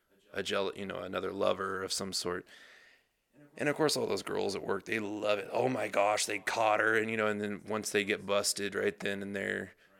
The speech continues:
Ryan Seacrest jumps on, "Hey, just wanna let you know you've been busted by Ryan's Roses," and all this stuff. And it's just a bunch of drama. It's like, why would you wanna start your day with knowing that you're ruining a marriage? I mean, I know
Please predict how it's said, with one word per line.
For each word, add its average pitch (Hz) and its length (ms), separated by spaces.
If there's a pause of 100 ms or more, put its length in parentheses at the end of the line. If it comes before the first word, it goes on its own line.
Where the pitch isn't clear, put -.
Ryan 95 240
Seacrest 92 440
jumps 95 280
on, 92 160
"Hey, 151 300
just 120 140
wanna 123 160
let 120 180
you 117 60
know 123 160
you've 113 160
been 110 120
busted 113 300
by 104 120
Ryan's 107 640
Roses," 104 720
and 92 240 (600)
all 104 160
this 101 160
stuff. 104 220
And 110 100
it's 135 100
just - 220
a 139 80
bunch 139 240
of 101 100
drama. 117 460
It's 95 100
like, 98 120
why 123 120
would 160 140
you 147 60
wanna 139 180
start 117 260
your 107 80
day 113 300
with 98 160
knowing 107 320
that 101 180 (320)
you're 113 140
ruining 127 500
a 110 40
marriage? 98 600
I 117 60
mean, 123 160
I 127 160
know 110 440